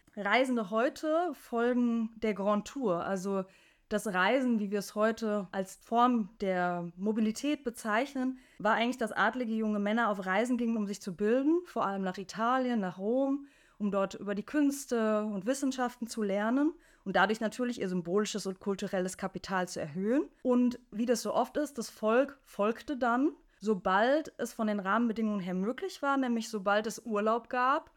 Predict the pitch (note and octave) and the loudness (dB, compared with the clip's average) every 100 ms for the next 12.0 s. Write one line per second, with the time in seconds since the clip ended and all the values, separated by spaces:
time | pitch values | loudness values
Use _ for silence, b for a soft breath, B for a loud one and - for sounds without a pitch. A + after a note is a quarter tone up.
0 | b G#3+ F#3 - E3 F3+ - A#3 C#4 F4 | b -4 -4 -2 -2 -2 -4 0 0 -2
1 | - G#3 G#3+ G3 G3 G3+ G3 F#3+ F#3+ F#3+ | -6 -4 -4 -2 -2 0 -2 -2 -4 -4
2 | G3 G3+ A#3 A#3 A3+ - G#3 G3+ G3 A3 | 0 0 0 0 -6 -4 -2 0 -2 0
3 | A3 G#3 - - G3+ F#3+ - F#3+ F3+ F#3 | 2 0 -2 -4 -4 -6 -4 -2 -2 -2
4 | A3 B3 A#3+ A3+ E3+ E3+ A#3 B B B | 0 0 0 0 0 0 -2 B B B
5 | B - C4 C#4+ C4 C4 C4 C4 B3+ G#3 | B 2 4 6 4 2 -2 -2 -2 -4
6 | A#3 A3 A#3+ G#3 G#3 G3+ F3 - F#3+ F3 | -4 -2 2 2 0 -4 -8 -10 -8 -6
7 | E3+ - F3 E3+ - G3+ G3 G3 A3+ C4 | -6 -4 -6 -6 -6 -2 2 4 4 0
8 | B3+ F#3+ A3 A3 G#3+ G#3+ G#3+ _ G3+ F#3 | -2 0 0 2 2 0 -2 _ -4 -2
9 | F3 F3+ A3 B3+ C4+ D4 E4+ - G3 G3+ | 0 4 4 2 2 2 2 0 0 0
10 | - - G#3+ G3 G3 F#3 G#3+ A3+ B3+ A#3 | -6 -6 -2 -2 -4 -6 -2 2 2 2
11 | A#3 B3+ C#4+ C#4+ - A#3+ A#3 A3+ A#3+ B3 | 0 0 -2 -6 -6 0 0 0 -4 -6